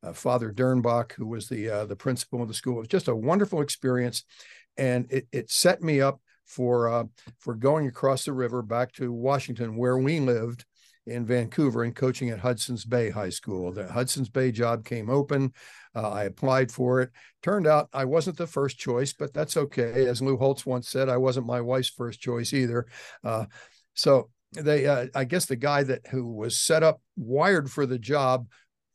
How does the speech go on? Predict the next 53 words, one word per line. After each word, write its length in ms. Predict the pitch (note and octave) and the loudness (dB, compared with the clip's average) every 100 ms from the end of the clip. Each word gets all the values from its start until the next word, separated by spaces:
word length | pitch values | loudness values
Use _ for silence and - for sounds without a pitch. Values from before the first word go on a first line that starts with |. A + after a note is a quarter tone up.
| _ _ - A#2+ | _ _ -18 -10
got 200 | C#3+ B2+ | -10 -4
tired 300 | D3 E3+ E3+ | 2 4 2
of 80 | A#2+ | 0
waiting 340 | C#3 D#3+ D#3 | 0 0 0
around 340 | C3 C3+ C#3+ | 0 2 0
for 140 | C#3 A#2+ | -2 -2
them 200 | C3+ C#3 | -2 -2
to 80 | A#2 | -2
make 220 | C#3 D3+ | -2 0
their 180 | C#3 C3+ | -2 0
decision 480 | B2+ - F#3+ C#3+ | -2 0 0 -2
in 120 | B2+ A2+ | -4 -4
Vancouver, 560 | B2 A#2+ C3 B2 C3 | -6 -4 -4 -2 0
and 120 | C3 | 0
he 100 | C#3+ | 0
took 240 | D#3 E3 C#3+ | -2 -4 -2
a 80 | B2 | -4
job 400 | G#2 C3+ C3+ B2 | 0 2 4 2
at 100 | A2+ | 0
another 360 | A2+ C3 D3 | 0 -2 0
high 160 | C3 B2+ | 0 0
school 260 | - C3+ | -2 -4
in 80 | A#2+ | -4
the 60 | A#2 | -4
Portland 400 | - C3 B2 A#2 | -2 -2 -2 -2
area, 360 | C#3 A#2 B2 B2+ - - | 0 0 -2 -4 -12 -14
which 220 | - B2 D#3 | -6 -4 0
left 260 | A#3+ B3+ | 0 0
them 240 | G#3+ G3+ D#3 | 0 2 2
needing 280 | D#3 F3 | 2 2
a 60 | D3+ | 2
head 220 | C#3+ D3 | 2 0
coach, 300 | - C3+ F#3 | 0 0 0
and 80 | D3+ | -4
they 80 | C3 | -4
contacted 640 | C#3+ C3+ C#3 C#3+ C3+ A#2 | -4 -6 -2 -2 -2 -6
me 220 | B2 G#3+ | -6 -2
and 120 | E3+ C3+ | 0 0
asked 240 | D3 - - | 0 -4 -2
if 60 | |
I 80 | D3 | 0
was 160 | D#3 C3 | 0 -2
still 220 | E3 D3 | -4 -4
interested. 400 | E3+ G3 B3 A#3+ | -4 -6 -4 -4
I 20 | |
said, 100 | C#3 | -2
"Yep, 200 | B2 A#3+ - | -2 -4 -4
absolutely, 680 | D3+ F3 - F#3 - F#3+ F3+ | -6 -4 -4 -4 -4 -4 -6
sure 320 | - F3 F3 | -4 -4 -2
am," 160 | F3+ | -2
and 80 | D#3 | -4
so 180 | C#3+ F#3+ | 2 2
forth. 280 | F#3+ A2+ | 2 -4